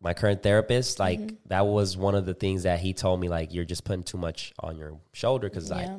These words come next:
Speaker 1: I, I started crying, and I just told him, like, "Hey, I felt like I wasn't the best son. Like, I never told her as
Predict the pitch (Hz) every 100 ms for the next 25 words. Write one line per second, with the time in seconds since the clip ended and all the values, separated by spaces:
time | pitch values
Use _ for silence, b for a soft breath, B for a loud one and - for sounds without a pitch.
0 | 196 101 - - 95 82 107 117 104 87
1 | 80 - - 92 92 87 85 - b b
2 | b - 104 92 85 - b b b b
3 | b b _ _ 92 101 123 110 104 101
4 | 101 95 85 _ - 107 104 101 92 87
5 | 101 90 - 113 82 85 - - 87 92
6 | 90 92 92 98 98 98 98 95 95 -
7 | _ - 101 101 98 95 90 87